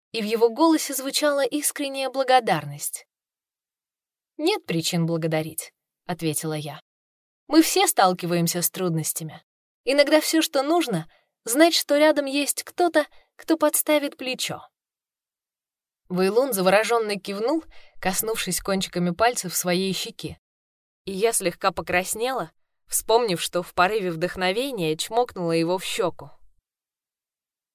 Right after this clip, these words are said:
Страж же, наконец, заметил, что я держу его за руку, смущенно кашлянул и отстранился.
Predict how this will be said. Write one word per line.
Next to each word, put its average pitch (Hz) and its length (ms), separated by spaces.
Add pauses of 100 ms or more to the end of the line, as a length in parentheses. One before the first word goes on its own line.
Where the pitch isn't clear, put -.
Страж 226 460
же, 175 120
наконец, 185 480
заметил, 180 580
что 180 180
я 190 160
держу 185 360
его 190 240
за 208 220
руку, 226 300 (380)
смущенно 185 640
кашлянул 175 600 (320)
и - 100
отстранился. 185 880